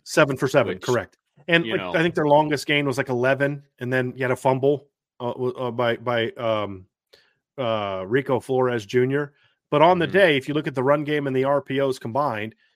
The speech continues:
Speaker 1: you had thirty-eight total plays, so thirty carries and eight pass attempts for two hundred and six yards, right? That, that's a, that's a good day of work,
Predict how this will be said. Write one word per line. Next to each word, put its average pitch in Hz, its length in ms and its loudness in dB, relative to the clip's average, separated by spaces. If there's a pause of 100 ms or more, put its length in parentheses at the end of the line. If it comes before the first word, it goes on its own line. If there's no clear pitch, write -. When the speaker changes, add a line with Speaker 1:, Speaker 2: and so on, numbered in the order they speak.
(120)
Speaker 1:
you 135 80 -2
had 127 120 -2
thirty-eight 151 580 -2
total 143 280 0
plays, 120 640 -6 (400)
so 120 400 -2
thirty 143 320 0
carries 135 640 -4 (280)
and 131 120 -6
eight 135 300 -6 (140)
pass 139 280 -2
attempts 117 480 -8 (320)
for 127 120 -6
two 151 200 -4
hundred 143 260 -2
and 131 120 -4
six - 240 -8
yards, 92 540 -8 (880)
right? 113 240 -6
That, 131 240 -2
that's 131 220 -2
a, 123 100 -2 (680)
that's 131 180 -10
a 123 40 -4
good 135 180 2
day 135 140 4
of 135 80 2
work, 131 400 -4